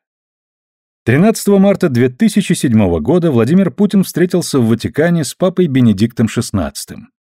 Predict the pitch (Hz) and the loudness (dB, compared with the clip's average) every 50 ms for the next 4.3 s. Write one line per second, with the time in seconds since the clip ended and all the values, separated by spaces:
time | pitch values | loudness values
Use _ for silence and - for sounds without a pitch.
0 | _ _ _ _ _ _ _ _ _ - 120 120 123 123 123 185 214 190 147 131 | _ _ _ _ _ _ _ _ _ -2 -2 0 0 0 2 2 2 4 4 2
1 | 147 156 127 123 147 147 139 - - _ - 98 104 101 - - 196 208 196 - | 2 0 0 0 0 0 0 -2 -4 _ -4 -2 -2 -2 -2 0 0 0 0 0
2 | - 180 117 135 120 98 95 85 101 135 151 135 - - 101 92 - - 101 101 | -4 -4 -2 0 -2 0 0 0 0 0 -2 -2 -4 -4 -4 -4 -4 -4 -4 -4
3 | 107 104 - - 110 104 107 - - - - - 95 98 92 90 - - 87 78 | -4 -4 -4 -2 -2 -2 -2 -4 -8 -12 -8 -4 -4 -2 -4 -4 -6 -8 -10 -10
4 | - - - - - | -12 -14 -18 -20 -20